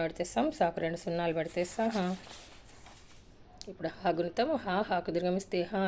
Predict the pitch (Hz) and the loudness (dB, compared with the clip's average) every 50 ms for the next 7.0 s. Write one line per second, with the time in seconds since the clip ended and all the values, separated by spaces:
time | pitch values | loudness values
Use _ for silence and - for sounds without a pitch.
0 | 170 160 170 165 185 185 196 185 180 175 185 165 175 180 180 190 190 185 170 160 | 2 2 2 2 4 4 4 4 4 2 4 4 4 4 6 6 4 4 2 0
1 | - 175 170 - 165 170 220 277 262 190 190 185 - 170 170 214 339 - - - | -2 -4 -2 0 0 2 2 2 4 2 0 0 0 0 0 0 0 0 -6 -12
2 | - - - - - - - 170 180 196 185 202 165 165 - 175 175 170 175 202 | -16 -14 -16 -16 -16 -10 -4 -2 -2 0 0 0 0 0 0 2 2 2 4 4
3 | 226 226 - 175 170 175 202 202 - 214 190 180 - 190 180 170 160 - - 185 | 2 4 4 4 4 4 2 0 0 -2 -4 0 0 0 2 2 0 0 2 2
4 | 170 160 - 165 165 165 160 170 147 - - 156 151 143 147 - - - - - | 2 2 2 2 2 2 0 -2 -2 -2 -2 -2 -2 -2 -4 -6 -8 -10 -10 -12
5 | - - - - - - - - - - 196 175 180 185 180 180 - - 170 170 | -16 -18 -18 -18 -18 -18 -18 -8 2 4 4 4 6 4 2 2 2 2 2 4
6 | 175 214 254 285 240 202 170 156 170 165 165 170 170 180 180 185 185 - - | 4 4 4 4 6 4 4 4 2 2 2 2 2 2 2 0 -2 -2 -4